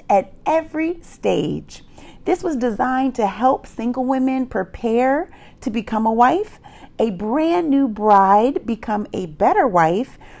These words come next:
and veteran wives encour-, giving them encouragement to stay a wife. This podcast was created just for you. For those of you who may already know me, let me just say that I am so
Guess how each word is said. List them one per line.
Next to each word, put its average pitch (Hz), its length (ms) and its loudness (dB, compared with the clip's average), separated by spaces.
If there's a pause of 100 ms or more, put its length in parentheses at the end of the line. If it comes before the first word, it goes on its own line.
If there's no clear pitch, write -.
(240)
and 359 360 4
veteran 320 680 4
wives 226 560 6 (360)
encour-, 285 760 2
giving 415 240 -4
them 427 160 -4
encouragement 285 800 -2 (300)
to 254 160 -2
stay 190 440 -2
a 160 120 4
wife. 151 500 2 (160)
This 311 300 -2
podcast 370 640 0
was 247 160 -6
created 254 800 -4 (300)
just 294 500 2 (120)
for 240 200 -4
you. 175 460 -6 (760)
For 254 120 2
those 320 260 -2
of 370 140 -2
you 311 140 2
who 226 140 -2
may 208 300 -4
already 285 400 2
know 254 260 0
me, 269 240 0
let 294 280 0
me 427 100 -4
just 285 320 -6
say 247 220 2
that 208 240 2
I 254 220 -2
am 196 260 -6
so 240 580 0